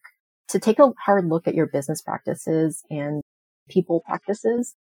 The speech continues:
to find and identify maybe some possible places for change and actually take action on that. Those are kind of, like, the bigger overarching goals, and there are a lot of different ways to accomplish that. But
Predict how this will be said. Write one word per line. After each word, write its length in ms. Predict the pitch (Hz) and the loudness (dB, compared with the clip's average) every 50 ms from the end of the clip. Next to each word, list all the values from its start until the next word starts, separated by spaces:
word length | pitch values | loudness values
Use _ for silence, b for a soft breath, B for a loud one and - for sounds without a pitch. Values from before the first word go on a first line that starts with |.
| _ _ _ _ _ _ _ _ _ _ _ _ _ _ _ _ _ - | _ _ _ _ _ _ _ _ _ _ _ _ _ _ _ _ _ -10
to 160 | - - 202 | -4 -2 -2
find 500 | 175 - - 175 165 170 170 175 180 175 175 - - - _ _ _ _ _ _ _ _ _ _ _ _ - | -2 0 0 0 0 2 2 2 0 0 -2 -6 -14 -20 _ _ _ _ _ _ _ _ _ _ _ _ -4
and 100 | 196 175 | -2 0
identify 1000 | 165 165 151 - 156 160 165 175 170 - - 156 156 151 151 147 147 147 151 156 - _ _ - | 0 0 0 0 0 0 0 -2 -4 -4 -4 -2 0 0 0 0 2 0 0 -2 -4 _ _ -6
maybe 240 | 156 151 156 165 175 | -2 0 0 0 -2
some 200 | - - 165 165 | -2 -2 -4 -4
possible 460 | - - 143 - - - 156 151 - _ - | -4 -6 -8 -8 -8 -8 -6 -6 -6 _ -6
places 340 | - 170 160 - 156 156 - | -4 -4 -4 -4 -6 -8 -6
for 140 | - 143 | -8 -10
change 680 | 143 - - - 135 135 131 127 135 139 143 - - _ _ _ _ _ _ - | -10 -12 -14 -12 -10 -8 -8 -8 -8 -8 -10 -12 -14 _ _ _ _ _ _ -6
and 100 | 175 151 | -6 -6
actually 340 | 147 - - - 147 135 - - - - - | -6 -6 -8 -8 -8 -8 -10 -16 -20 -14 -8
take 180 | - 143 135 139 _ _ - | -6 -6 -6 -8 _ _ -8
action 500 | - 139 - _ - - - 139 131 131 - - | -8 -8 -8 _ -14 -12 -10 -10 -10 -10 -10 -12
on 220 | 135 127 135 139 | -10 -8 -8 -6
that. 280 | 143 147 160 170 - - - - - - _ _ _ _ _ _ _ _ _ _ _ _ _ _ _ _ _ - | -6 -4 -4 -6 -6 -8 -12 -20 -20 -20 _ _ _ _ _ _ _ _ _ _ _ _ _ _ _ _ _ 2
Those 180 | - 190 196 190 | 4 4 6 6
are 80 | 185 170 | 4 2
kind 160 | - 208 165 | 2 2 0
of, 120 | 160 151 | 0 2
like, 160 | - 147 143 | 2 0 2
the 100 | - 156 | 2 0
bigger 340 | 151 - 170 151 160 156 156 - | 2 4 4 6 6 4 4 4
overarching 680 | 165 160 156 156 151 147 147 147 143 156 - - 160 147 | 4 4 4 4 2 2 4 2 0 0 -2 -4 -4 0
goals, 260 | 147 147 143 151 170 | 0 0 0 0 -2
and 100 | 156 151 | -4 -4
there 100 | 151 151 | -2 -2
are 80 | 147 | -2
a 40 | 139 | -2
lot 140 | 143 147 139 | -2 -2 -2
of 80 | 143 - | -4 -6
different 300 | - - - 151 - - | -6 -8 -8 -8 -6 -4
ways 260 | 143 135 139 151 - | -4 -4 -4 -6 -10
to 140 | - - - | -10 -12 -12
accomplish 560 | - - - - 147 - - - 175 - - - | -12 -12 -12 -14 -14 -12 -10 -10 -10 -10 -8 -4
that. 260 | - 214 214 - - - | -2 0 0 0 -2 -2
But 160 | - 151 139 | -4 -4 -4